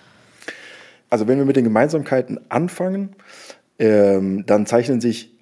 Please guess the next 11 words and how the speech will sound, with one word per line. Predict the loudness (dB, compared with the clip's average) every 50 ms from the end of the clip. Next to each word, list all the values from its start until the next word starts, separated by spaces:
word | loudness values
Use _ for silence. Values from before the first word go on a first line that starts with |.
| _ _ -4
alle | 0 2 2 2 2
Collectibles | 0 0 0 0 0 -2 -4 -4 -2 -2 -2 -2 -4 -4
dadurch | -4 -4 -2 -2 -4 -4 -4
aus, | -4 -4 -4 -4
dass | -4 -6 -4
sie | -4 -4
sich | -4 -2 -4 -4 -4 -10 _ -6
erstens | -4 -2 -2 -2 -4 -6 -10 -10 -8 -6
gar | -4 -4 -2 -2 -2
nicht | -4 -6 -8 -10 -16 -20 -20 -20 _ _ _ -2
oder | 0 2 2 2 2 0 0 -2 -4